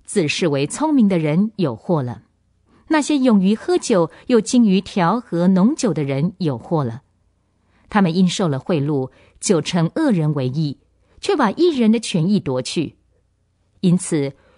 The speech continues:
火蛇怎样吞灭碎秸，干草怎样落在火焰之中，照样他们的根必像腐朽之物，他们的花必像尘土飞扬。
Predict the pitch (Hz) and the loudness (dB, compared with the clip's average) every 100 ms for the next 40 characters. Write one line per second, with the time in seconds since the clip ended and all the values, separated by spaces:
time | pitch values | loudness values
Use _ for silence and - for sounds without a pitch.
0 | _ - 220 185 170 - 180 170 - 185 | _ -4 2 2 2 0 0 0 0 0
1 | 143 170 151 151 - 185 170 170 185 147 | 0 0 0 -4 -4 2 4 4 4 0
2 | 127 _ - 311 156 - 180 156 147 _ | -4 _ -4 0 0 -2 -2 0 -2 _
3 | _ _ - 320 339 - - 151 - 147 | _ _ -4 -2 -4 -2 0 0 -2 -2
4 | 147 160 160 170 143 151 143 - 143 127 | 0 0 0 0 0 -4 -4 -4 -4 0
5 | 262 202 170 160 170 160 _ _ _ - | 2 2 0 -2 -2 -4 _ _ _ -18
6 | - 392 320 262 233 214 _ _ - 220 | -4 0 0 0 0 -2 _ _ -2 2
7 | 175 147 - 185 180 185 _ 226 185 - | 2 0 2 4 4 0 _ -2 0 0
8 | 165 147 151 - 175 320 - 110 - 151 | 0 0 -2 -2 0 0 -2 -4 -4 -4
9 | 180 139 _ _ _ _ _ - 196 151 | -2 -4 _ _ _ _ _ -2 0 0
10 | 139 - 156 151 - - 208 180 196 151 | -2 0 0 0 -4 -2 -2 0 0 0
11 | 147 - 151 151 190 202 117 - 147 139 | -2 -6 -2 -2 -2 -4 -4 -4 -6 -6
12 | 117 139 | -6 -8